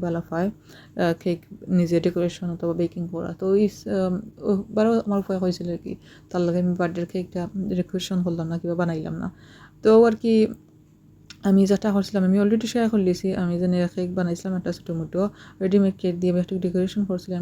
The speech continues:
লিখিয়া আসো, লাস্ট ভিডিওতে আমি শেয়ার করছি হইয়ে। তো ওটা আর কি কিতা নাই, হই গরু কেক আসল যেহেতু আমি যে করিলাই, তোরা ডেকোরেশন করিলে আমার খুশি, ফুয়া একটু খুশি হয়ে জীবনে। তো আর কি ওটা লাগে আমি তোরা ডেকোরেশন করে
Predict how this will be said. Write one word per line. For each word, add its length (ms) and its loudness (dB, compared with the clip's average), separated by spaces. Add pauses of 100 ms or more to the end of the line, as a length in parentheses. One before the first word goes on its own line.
লিখিয়া 280 -4
আসো, 220 -8
লাস্ট 180 -2 (100)
ভিডিওতে 300 -2
আমি 160 -2
শেয়ার 240 -4
করছি 280 -6
হইয়ে। 240 4 (520)
তো 80 8 (340)
ওটা 260 -4
আর 120 0
কি 120 2 (320)
কিতা 200 -2 (100)
নাই, 140 0 (140)
হই 220 2 (280)
গরু 160 8 (160)
কেক 260 2
আসল 260 -4
যেহেতু 240 -6 (140)
আমি 100 -4 (120)
যে 60 2 (100)
করিলাই, 340 -4 (340)
তোরা 240 4
ডেকোরেশন 480 0
করিলে 320 0
আমার 200 -2
খুশি, 180 -8 (220)
ফুয়া 160 -2 (120)
একটু 140 -8 (160)
খুশি 240 -14
হয়ে 180 -2
জীবনে। 280 -6 (540)
তো 60 -2 (120)
আর 120 6
কি 80 0 (140)
ওটা 200 0
লাগে 180 4
আমি 120 4
তোরা 180 2
ডেকোরেশন 400 2
করে 140 2